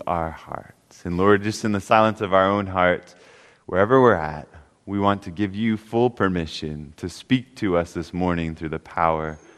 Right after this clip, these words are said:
of your word. Thank you, Father.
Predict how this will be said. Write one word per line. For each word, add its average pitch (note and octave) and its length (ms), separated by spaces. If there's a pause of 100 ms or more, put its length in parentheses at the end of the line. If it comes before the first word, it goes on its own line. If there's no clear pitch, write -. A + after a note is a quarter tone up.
(180)
of D#2+ 160
your D#2 140
word. C#2+ 340 (2750)
Thank F2+ 260
you, D#2+ 60
Father. D2 480